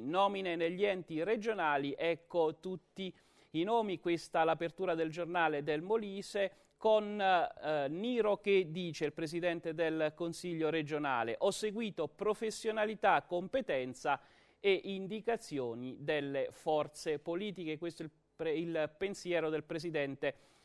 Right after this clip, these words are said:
del Consiglio regionale. Le notizie in evidenza: Ferragosto, massima vigilanza sulle strade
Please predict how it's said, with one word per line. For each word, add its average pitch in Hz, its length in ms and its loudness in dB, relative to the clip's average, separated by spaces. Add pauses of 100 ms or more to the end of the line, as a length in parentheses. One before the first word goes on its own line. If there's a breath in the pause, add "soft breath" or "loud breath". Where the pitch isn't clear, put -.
del 151 440 4
Consiglio 139 760 -2
regionale. 165 600 4
Le 147 100 2
notizie 202 640 -2
in 202 220 -2
evidenza: 190 680 2
Ferragosto, 202 880 4
massima 190 600 0
vigilanza 190 760 0
sulle 180 240 -6
strade 160 520 2